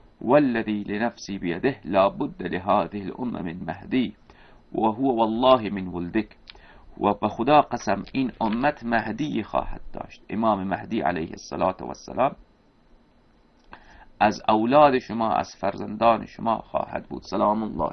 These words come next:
علی الزهراء البتول. دوستان عزیز بیننده، بعضی از روایات و احادیث در فضل گریه کردن و بکا بر سید الشهدا امام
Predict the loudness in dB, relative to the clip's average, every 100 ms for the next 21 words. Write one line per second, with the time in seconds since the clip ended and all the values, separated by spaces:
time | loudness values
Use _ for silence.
0 | -6 -8 -8 -8 -10 -2 0 0 -4 -8
1 | -8 -8 -10 -14 -18 -12 -12 -6 -4 -2
2 | 6 6 6 2 0 -2 -2 -4 -4 -6
3 | -6 -6 2 4 4 0 -8 -6 -2 0
4 | 2 2 2 0 -2 -2 -4 -4 -8 -10
5 | -20 -20 _ -20 -20 -20 -18 -16 -14 -16
6 | -18 -20 -20 -20 -20 -20 -12 8 8 8
7 | 8 8 8 -2 -2 -2 -2 -4 -2 -2
8 | 0 0 0 -6 -6 -6 2 2 2 -16
9 | -20 -20 -20 -18 -2 -2 0 2 2 0
10 | -2 -8 -6 0 2 2 -2